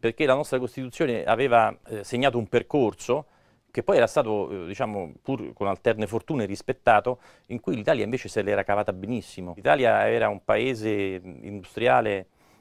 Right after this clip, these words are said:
fra i più vivaci, fra i più forti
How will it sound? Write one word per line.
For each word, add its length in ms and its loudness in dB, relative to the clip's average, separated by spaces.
fra 180 -2
i 80 0
più 480 -8
vivaci, 680 0
fra 140 -4
i 60 -2
più 480 -8
forti 680 -2